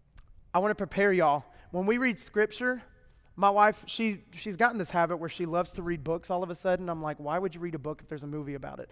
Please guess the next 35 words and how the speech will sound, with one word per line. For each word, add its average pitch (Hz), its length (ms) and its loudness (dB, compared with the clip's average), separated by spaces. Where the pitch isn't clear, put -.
Um, 240 280 12
<laughs> - 0 -
but 269 280 8
she 311 200 10
loves 277 320 10
to 247 100 4
read, 214 440 4
um, 214 240 10
for 208 80 2
whatever 220 320 8
reason. 220 360 2
I 196 80 2
think 175 160 -6
she's 156 120 -12
crazy. 143 320 -4
Um, 240 300 12
but 240 140 8
she 285 140 4
likes 269 280 8
to 226 100 -2
just 180 200 -2
generally 220 300 2
read 190 320 2
all 196 140 6
these 196 140 -2
kind 196 160 0
of 175 60 -2
novels 180 360 2
and 190 100 -8
stuff. 190 480 2
Like, 160 260 0
I 151 60 -4
don't 170 100 -2
even 139 160 -8
know. 135 140 -8